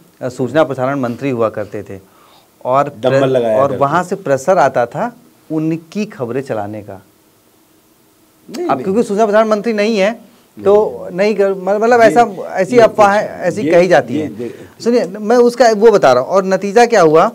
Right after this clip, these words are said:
Speaker 1: कि वो उसके बाद जब दोबारा उन्नीस में आए तो फिर मंत्री पद नहीं रहा सर।
Speaker 2: मैं, मैं
Speaker 1: मैं
Speaker 2: यही
Speaker 1: अठारह
Speaker 2: कहता
Speaker 1: उन्नीस
Speaker 2: हूँ,
Speaker 1: क्या बता
Speaker 2: वो,
Speaker 1: रहा हूँ।
Speaker 2: वो किसी सरकार का नहीं होता है। एक मा-, मालूम है, कुछ चीज़ें न-, natural law of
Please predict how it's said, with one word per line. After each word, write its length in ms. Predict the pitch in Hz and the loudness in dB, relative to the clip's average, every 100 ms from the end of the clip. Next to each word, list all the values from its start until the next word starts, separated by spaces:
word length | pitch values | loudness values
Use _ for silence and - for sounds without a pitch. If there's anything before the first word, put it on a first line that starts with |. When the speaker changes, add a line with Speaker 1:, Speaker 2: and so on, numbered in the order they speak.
| - _ _ _ - | -8 _ _ _ -12
Speaker 1:
कि 60 | |
वो 140 | 180 196 | 0 4
उसके 360 | 208 196 208 | 4 0 2
बाद 200 | 202 196 | 4 4
जब 180 | 180 185 | 2 -2
दोबारा 480 | 170 170 170 180 - - | 2 4 6 4 0 -4
उन्नीस 360 | 160 175 175 | -4 -4 -6
में 100 | 165 | -4
आए 140 | 143 165 | -2 -2
तो 120 | 165 | -4
फिर 120 | 143 | -8
मंत्री 340 | 139 135 135 156 | -6 -6 -6 -6
पद 120 | 131 | -4
नहीं 200 | 120 165 | -4 -4
रहा 140 | 113 | -6
सर। 200 | 98 98 101 | -8 -14 -14
Speaker 2:
मैं, 260 | 113 151 170 | -10 -8 -8
मैं 180 | 151 | -4
Speaker 1:
मैं 160 | 160 170 | -2 0
Speaker 2:
यही 120 | 160 | 0
Speaker 1:
अठारह 160 | 160 165 | 0 0
Speaker 2:
कहता 80 | 180 | 0
Speaker 1:
उन्नीस 200 | 175 175 | -2 -4
Speaker 2:
हूँ, 80 | |
Speaker 1:
क्या 140 | 120 147 | -2 0
बता 120 | 151 | 0
Speaker 2:
वो, 40 | |
Speaker 1:
रहा 100 | 107 | -4
हूँ। 80 | 104 | -6
Speaker 2:
वो 120 | 127 | -10
किसी 400 | 143 - 127 147 | -10 -10 -12 -10
सरकार 520 | 139 - 117 - 131 135 | -10 -12 -12 -10 -8 -8
का 160 | 131 | -8
नहीं 160 | 117 120 | -8 -8
होता 320 | 113 107 117 | -8 -10 -14
है। 300 | 110 156 185 - _ _ - | -12 -14 -14 -20 _ _ -12
एक 180 | 151 151 _ _ _ _ _ _ _ - | -12 -12 _ _ _ _ _ _ _ -12
मा-, 180 | 131 131 | -10 -8
मालूम 360 | 139 160 165 | -4 -4 -4
है, 240 | 165 151 98 _ _ _ _ | -6 -8 -10 _ _ _ _
कुछ 260 | 190 196 - | -4 -4 -8
चीज़ें 600 | 175 156 202 214 208 - - _ _ _ _ 131 | -8 2 4 4 0 -8 -16 _ _ _ _ -10
न-, 380 | 123 135 135 - _ _ _ | -8 -6 -8 -12 _ _ _
natural 640 | 123 123 135 135 170 180 202 196 - _ _ _ | -8 -4 -2 -4 -4 -2 -2 -4 -10 _ _ _
law 240 | 117 131 151 | -2 2 4
of 120 | 143 | 2